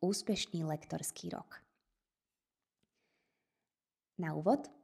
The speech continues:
skôr ako si začnete čokoľvek plánovať, je super obzrieť sa trošku späť a aj si objektívne zhrnúť, ako ste na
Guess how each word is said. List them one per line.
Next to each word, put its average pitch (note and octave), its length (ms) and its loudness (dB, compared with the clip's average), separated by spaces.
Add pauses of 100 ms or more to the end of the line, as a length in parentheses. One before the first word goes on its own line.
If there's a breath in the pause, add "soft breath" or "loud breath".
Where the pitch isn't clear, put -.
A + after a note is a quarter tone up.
(160)
skôr - 560 4
ako E3 560 0
si E3 160 -4
začnete D#3+ 880 -2
čokoľvek A3+ 560 0
plánovať, D#3 720 -2 (480)
je F3 80 2
super F3 640 2 (320)
obzrieť G#3 560 4
sa F#3+ 240 -2 (240)
trošku - 320 -8
späť - 480 -4 (640 soft breath)
a D#3 400 0 (160)
aj F#3 80 2
si - 240 -4
objektívne G#3 560 2
zhrnúť, G3 640 -2 (240)
ako B3+ 260 0
ste F3 240 -6
na D#3+ 80 -2